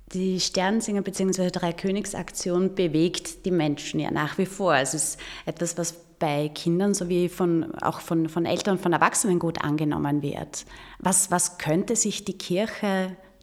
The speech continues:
deiner Meinung nach aus diesem Projekt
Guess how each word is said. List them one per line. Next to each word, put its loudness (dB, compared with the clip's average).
deiner 4
Meinung 4
nach -2
aus 0
diesem -2
Projekt -2